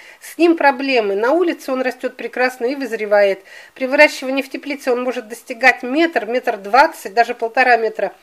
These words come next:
Томат Петруша огородник, он среднеранний. Это не скороспелка. Это не ранний сорт, и если вы хотите получить его пораньше в теплице, то нужно,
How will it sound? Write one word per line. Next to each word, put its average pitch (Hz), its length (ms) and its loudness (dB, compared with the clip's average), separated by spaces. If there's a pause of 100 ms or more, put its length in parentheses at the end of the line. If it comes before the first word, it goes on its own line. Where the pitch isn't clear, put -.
(440)
Томат 294 260 0
Петруша 269 600 -4
огородник, 262 640 -2
он 277 200 -4
среднеранний. 233 960 0
Это 285 240 0
не 262 240 -2
скороспелка. 240 1000 0 (460)
Это 254 200 -4
не 240 160 2
ранний 277 360 2
сорт, 277 280 -4 (120)
и 254 60 -10
если 269 240 -8
вы 247 100 -8
хотите 269 360 -2
получить 254 460 -10
его 233 160 -6
пораньше 269 560 4
в - 80 -18
теплице, - 480 -12
то 240 160 -4
нужно, 285 440 0